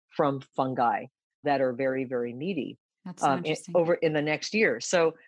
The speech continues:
Speaker 1: I think we're along the third route, which is taking whole foods, organic,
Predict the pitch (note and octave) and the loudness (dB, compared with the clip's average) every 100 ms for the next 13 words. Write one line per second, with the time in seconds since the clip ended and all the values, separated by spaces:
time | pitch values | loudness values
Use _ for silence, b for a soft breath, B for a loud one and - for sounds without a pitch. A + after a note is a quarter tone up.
0 | b _ - A3 C4+ F#4+ C#4+ F3+ F3+ G3+ | b _ -2 0 0 -2 -4 -2 0 0
1 | G#3 F3 E3 C#3+ C3+ C#3 D#3 F3+ F#3 F#3 | 0 0 -2 -4 -8 -4 -4 0 0 0
2 | D#3+ - D3+ - G#3+ G#3+ F#3+ - D#3+ E3+ | -2 -4 -6 -2 -2 -2 -2 2 2 0
3 | B2+ A#2+ B2 - - _ - D#3 C3+ B2+ | -4 -2 -4 -8 -14 _ -2 0 0 -2
4 | B2 C3 | -2 -8